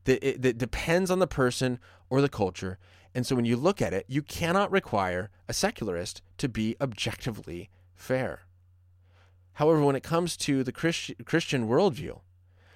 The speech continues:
there is a high importance put on truth.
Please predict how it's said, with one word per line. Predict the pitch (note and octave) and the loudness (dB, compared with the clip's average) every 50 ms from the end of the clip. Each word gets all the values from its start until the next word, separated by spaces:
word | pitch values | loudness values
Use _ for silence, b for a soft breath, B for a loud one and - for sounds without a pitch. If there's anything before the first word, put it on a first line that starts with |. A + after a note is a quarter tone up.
| b b b b b b b - - _ _ _ | b b b b b b b -20 -20 _ _ _
there | - A#2 D#3 E3+ - | 2 4 4 6 6
is | E3 D#3+ D3+ - - | 4 4 4 2 0
a | D3 C#3 C3 | 0 0 0
high | B2 - - - D3+ D#3 D#3 D#3 D3+ D#3 D#3+ E3 E3+ E3+ - _ _ _ - | 0 -2 -2 2 4 6 6 6 6 6 4 2 0 -2 -6 _ _ _ -6
importance | C#3 C#3 - - - A#2 G#2+ F#2+ F#2+ G2+ G#2 G2+ - - - - | -6 -6 -4 0 0 2 2 0 -2 -4 -6 -8 -8 -14 -18 -16
put | - - A2 F#2+ F2+ F2 - - - _ _ _ _ - - | -10 -6 -4 -4 -4 -4 -6 -12 -20 _ _ _ _ -12 -8
on | G2 G2 F#2+ | -6 -6 -6
truth. | - - - - - - - - - - - | -6 -8 -8 -10 -10 -12 -12 -16 -20 -20 -20